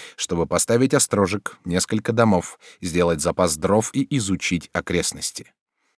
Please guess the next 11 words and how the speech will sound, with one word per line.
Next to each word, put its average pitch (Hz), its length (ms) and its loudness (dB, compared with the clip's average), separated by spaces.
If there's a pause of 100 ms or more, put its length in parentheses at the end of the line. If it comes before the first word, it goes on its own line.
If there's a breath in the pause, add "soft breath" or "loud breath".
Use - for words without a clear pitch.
В 85 160 -10
голове 107 340 4
крутился 107 520 2
навязчивый 90 560 2
вопрос: 80 520 -2 (420 soft breath)
как 175 240 2
бы 110 240 2
убедить 107 440 2
общественность 85 920 -4
назвать 80 480 0
городок 80 560 -2